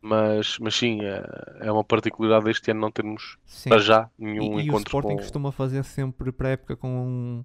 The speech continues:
Speaker 2: ou quase sempre, com equipas portuguesas. E tô, estranhei esse ano não ter nenhuma, mas, mas pode acontecer ainda à porta fechada. Ahm, e basicamente é isso. Queres acrescentar mais uma coisa antes de finalizar?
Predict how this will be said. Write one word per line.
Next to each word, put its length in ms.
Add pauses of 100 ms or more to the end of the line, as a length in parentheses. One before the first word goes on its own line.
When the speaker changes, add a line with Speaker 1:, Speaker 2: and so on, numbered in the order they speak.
Speaker 2:
ou 160
quase 240
sempre, 380 (240)
com 840 (280)
equipas 340
portuguesas. 560 (720)
E 400
tô, 260
estranhei 400
esse 160
ano 120
não 60
ter 120
nenhuma, 280
mas, 440
mas 120
pode 220
acontecer 380
ainda 200
à 40
porta 260
fechada. 280 (760)
Ahm, 760
e 80
basicamente 680
é 80
isso. 360
Queres 160
acrescentar 320
mais 140
uma 100
coisa 200
antes 120
de 80
finalizar? 300